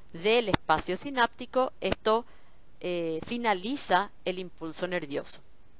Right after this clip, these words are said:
Esta enzima acetilcolinesterasa puede ser inhibida por diferentes sustancias. Algunas de ellas son inhibidores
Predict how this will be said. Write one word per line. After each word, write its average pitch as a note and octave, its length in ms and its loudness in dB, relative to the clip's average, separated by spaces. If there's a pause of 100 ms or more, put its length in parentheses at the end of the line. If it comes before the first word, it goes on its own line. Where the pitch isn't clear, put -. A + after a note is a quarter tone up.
(1500)
Esta F#4+ 200 2
enzima G#3+ 600 6
acetilcolinesterasa F3+ 1300 -2 (140)
puede B3+ 580 6
ser F3+ 260 4
inhibida F#3 540 -2
por G#3 240 4
diferentes G3+ 640 0
sustancias. - 800 0 (320)
Algunas A#3 500 2
de C4 200 4
ellas G#3 400 -2 (280)
son G3+ 280 4
inhibidores G3+ 640 4